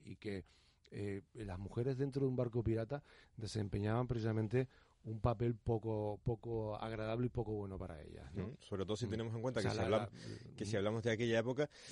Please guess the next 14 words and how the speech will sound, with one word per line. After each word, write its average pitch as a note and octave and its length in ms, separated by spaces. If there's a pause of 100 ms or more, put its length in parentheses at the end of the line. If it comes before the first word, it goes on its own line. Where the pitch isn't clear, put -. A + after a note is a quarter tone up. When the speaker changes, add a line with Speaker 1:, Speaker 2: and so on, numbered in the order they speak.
(140)
Speaker 1:
Ujú. F#2 100
Speaker 2:
tener G2 260
una A2+ 120
mujer A2+ 220
en A2 60
el G#2+ 60
barco G#2+ 240
era B2+ 140
como, A#2+ 500
y G2+ 120
lo F2+ 160
que F#2 120
nos F2 140
han A2 260